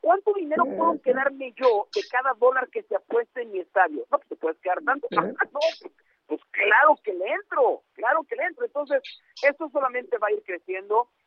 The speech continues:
Speaker 1: Eh, es un movimiento que no, para mí no tiene techo, no conocemos el techo, pero creo que debe ser muy regulado,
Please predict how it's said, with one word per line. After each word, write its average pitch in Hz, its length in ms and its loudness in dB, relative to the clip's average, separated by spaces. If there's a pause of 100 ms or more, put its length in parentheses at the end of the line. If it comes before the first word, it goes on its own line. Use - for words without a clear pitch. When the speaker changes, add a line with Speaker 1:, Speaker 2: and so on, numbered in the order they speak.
(220)
Speaker 1:
Eh, 151 520 -2
es 185 180 -4
un 233 100 -8
movimiento 180 540 -6
que 160 180 -6
no, 180 120 0 (180)
para 147 180 0
mí 359 240 -10 (200)
no 180 160 4
tiene 302 240 -6
techo, - 480 -4
no 175 160 4
conocemos 170 500 -4
el 131 140 -12
techo, - 340 -2 (480)
pero 208 180 4
creo - 200 4
que 269 100 0
debe 233 200 4
ser 220 180 -2 (120)
muy 262 280 -2
regulado, 240 520 0